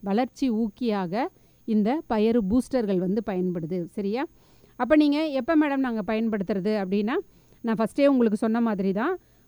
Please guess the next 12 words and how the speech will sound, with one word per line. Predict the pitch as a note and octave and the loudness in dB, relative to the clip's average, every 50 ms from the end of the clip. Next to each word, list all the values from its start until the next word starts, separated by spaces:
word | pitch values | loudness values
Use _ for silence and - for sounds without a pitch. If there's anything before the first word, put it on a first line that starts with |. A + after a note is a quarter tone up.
| _ - | _ -2
பூ | - D4+ E4+ F4+ | 2 4 4 6
எடுக்கிற | F4+ D#4+ C#4 A3+ C4 A3 C#4 B3+ B3 | 6 4 4 4 2 2 0 0 0
நேரத்துல | A#3 G#3+ G#3 G#3 G#3 F#3+ - A3+ G#3 G#3+ A3 G3 F3+ | 0 -2 -2 -4 -4 -6 -4 -4 -4 -4 -4 -4 -2
எதுவா | G3+ A3 G#3 C#4+ D4 D4 C#4 | -2 -2 0 0 2 2 2
இருந்தாலும் | C4 C4 B3 B3+ B3 C4 C#4+ | 2 0 0 -2 -2 -2 -2
சரி, | - B3+ G#3+ G3+ | -2 -2 -4 -4
அது | F3+ F3+ E3+ F3+ G3 | -4 -4 -4 -2 -2
உளுந்தாகட்டும், | A3 A3+ A3 A#3 A3 G3+ G#3 G3 G#3 A#3 A3 | 0 0 0 -2 -2 -4 -6 -6 -6 -6 -6
பச்சை | A#3 A3 - A#3 G3+ | -8 -8 -8 -8 -8
பருப்பாகட்டும், | A3+ G#3+ G#3 - A3 G#3 G3+ G#3 C#4+ B3 - | -8 -8 -8 -6 -6 -6 -6 -8 -8 -8 -8
எதுவாக | G#3 F#3+ A#3+ A#3+ A#3+ A3 A3 | -4 -4 -2 -2 -2 -4 -4
இருந்தாலும், | G#3+ G#3 G#3 G#3 G3+ G3 F#3+ A3+ D4+ | -4 -4 -4 -4 -4 -4 -2 -4 -4